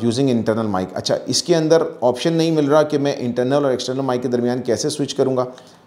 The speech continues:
so you guys know, ठीक है। तो मैंने एक और ऐप उठाई थी जो मैं आमतौर से यूज़ करता हूँ, अ, it's called the L S two Focal। तो मैं यहाँ पर आता हूँ,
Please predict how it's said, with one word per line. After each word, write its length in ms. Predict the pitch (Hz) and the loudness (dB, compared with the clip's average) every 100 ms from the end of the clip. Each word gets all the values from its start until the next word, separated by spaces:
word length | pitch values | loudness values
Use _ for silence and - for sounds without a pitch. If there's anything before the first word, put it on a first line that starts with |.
| - | -10
so 200 | - 127 | 0 4
you 160 | 139 | 6
guys 280 | 127 120 117 | 6 6 4
know, 160 | 117 120 - - - _ | -2 -4 -8 -20 -20 _
ठीक 180 | - 123 | -4 0
है। 80 | 156 156 - - - - | 0 -2 -18 -20 -8 2
तो 500 | 113 117 117 110 - | 4 6 6 4 0
मैंने 320 | 113 123 139 | 0 2 2
एक 140 | 127 123 | 2 4
और 140 | 143 | 6
ऐप 200 | 143 135 | 6 4
उठाई 240 | 127 120 120 | 2 2 2
थी 160 | 131 | -2
जो 200 | 120 123 | 2 4
मैं 160 | 123 120 | 4 0
आमतौर 340 | - 104 110 | -4 -4 -4
से 100 | 110 104 | -4 -4
यूज़ 240 | 120 139 | -4 0
करता 240 | 151 143 139 | 0 2 0
हूँ, 120 | 135 139 - - - - - | -2 -6 -20 -20 -20 -20 -12
अ, 280 | 98 104 107 | -2 0 2
it's 200 | - 110 | -2 -4
called 260 | - 113 113 | 2 4 4
the 100 | 120 117 | 2 2
L 200 | 127 131 123 | 2 2 -2
S 120 | 120 | -2
two 80 | 135 120 | -4 -2
Focal। 380 | 110 - 90 76 - - - | -2 0 -2 -4 -16 -18 -8
तो 80 | 107 | -6
मैं 120 | 104 | -2
यहाँ 140 | 104 110 | -2 2
पर 140 | 117 | 4
आता 180 | 110 123 | 2 -2
हूँ, 140 | 170 | -8